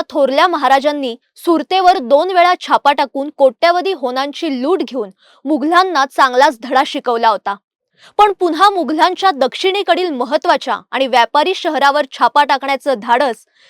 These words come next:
छत्रपती संभाजी महाराजांनी केलं होतं. बुऱ्हाणपूरची लूट करणं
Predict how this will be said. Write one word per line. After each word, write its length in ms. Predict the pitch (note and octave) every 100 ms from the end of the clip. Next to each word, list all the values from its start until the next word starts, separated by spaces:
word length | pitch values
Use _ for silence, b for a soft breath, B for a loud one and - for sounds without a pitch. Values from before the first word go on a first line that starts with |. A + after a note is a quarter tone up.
| b -
छत्रपती 640 | D#4+ C4 G4+ F#4 - F4
संभाजी 520 | - B3+ C#4+ D4+ E4
महाराजांनी 560 | D4+ B3 B3 B3+ B3+ C4+
केलं 260 | C4 A#3+
होतं. 280 | A#3 G#3 G#3+ _ _ _ _ b b b b
बुऱ्हाणपूरची 840 | D4+ D4+ F4 F#4 F#4 D#4+ F#4+ D#4
लूट 220 | C#4+ G4+ -
करणं 380 | E4 C#4+ A3